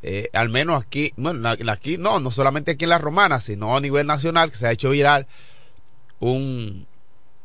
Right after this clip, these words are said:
que brevemente vamos a hablar de manera detallada respecto a lo que ocurrió el fin de semana aquí en La Romana, donde un hombre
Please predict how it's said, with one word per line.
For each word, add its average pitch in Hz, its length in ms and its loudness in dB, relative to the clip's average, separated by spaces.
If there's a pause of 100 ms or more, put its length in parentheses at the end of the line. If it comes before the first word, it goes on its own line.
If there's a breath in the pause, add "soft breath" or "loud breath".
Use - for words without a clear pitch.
(140)
que 104 120 -2
brevemente 131 560 6
vamos 139 220 2
a 143 40 6
hablar 135 380 4
de 131 100 0
manera 123 380 4
detallada 135 680 4 (340 soft breath)
respecto 120 360 0
a 117 40 4
lo 120 80 2
que 117 100 0
ocurrió 117 720 2
el 120 60 -2
fin 131 200 -6
de 127 100 0
semana 135 320 2
aquí 147 160 0
en 143 60 4
La 143 80 6
Romana, 151 480 2
donde 135 240 0
un 127 140 -2
hombre 135 480 2